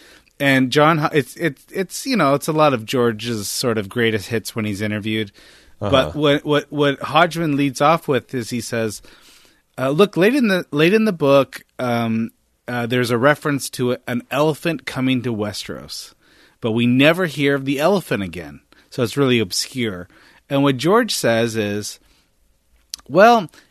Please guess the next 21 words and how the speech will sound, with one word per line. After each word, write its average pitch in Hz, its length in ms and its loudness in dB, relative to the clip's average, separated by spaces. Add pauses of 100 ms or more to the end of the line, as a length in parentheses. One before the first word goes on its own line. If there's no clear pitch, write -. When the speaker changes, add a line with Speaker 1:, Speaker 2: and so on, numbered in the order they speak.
(120)
Speaker 1:
at 165 140 -2
one 320 220 0
point 277 300 2
in 214 100 2
the 165 80 2
books, 196 380 0
I 147 140 0
said 160 400 -2
that 135 220 0
Balerion, 160 840 2 (180)
uh, 131 260 2
's - 120 -6
head 180 260 4
was 117 220 -2
bigger 143 320 -2
than 120 160 -2
an 110 140 -2
elephant, 110 500 -4
and 117 100 -8
I 120 80 -4
thought, 117 340 -4